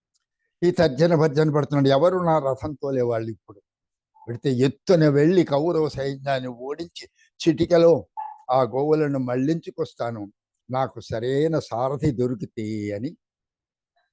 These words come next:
అందరినీ, అందరి వైపు చూసి, "చూడండి, వెతకండి, ఎవడైనా సారథి ఉంటే" అంటున్నాడు. ఇది సైరంతిరి వింది ఈ మాటలు. తిన్నగా బృహన్నల దగ్గరకు వెళ్ళింది. విషయం చెప్పింది.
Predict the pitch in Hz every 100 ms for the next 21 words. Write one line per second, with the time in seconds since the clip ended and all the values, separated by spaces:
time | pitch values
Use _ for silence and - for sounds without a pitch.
0 | _ _ _ _ _ - 139 147 139 131
1 | 127 127 - _ 139 156 147 147 135 131
2 | 147 - 127 120 127 160 170 156 139 139
3 | 135 139 147 139 135 131 127 120 117 -
4 | 113 110 87 104 95 - 107 165 _ 85
5 | 85 - _ _ _ _ _ _ _ _
6 | _ _ - 110 110 - - 110 131 127
7 | 120 120 107 95 104 101 104 98 95 98
8 | 104 101 90 78 _ _ _ _ _ _
9 | _ _ _ _ 117 120 131 127 120 101
10 | 110 107 131 151 147 139 107 110 101 104
11 | - 143 110 101 92 87 _ _ _ _
12 | _ _ _ _ _ _ _ _ - 107
13 | - 123 143 127 - 95 - 85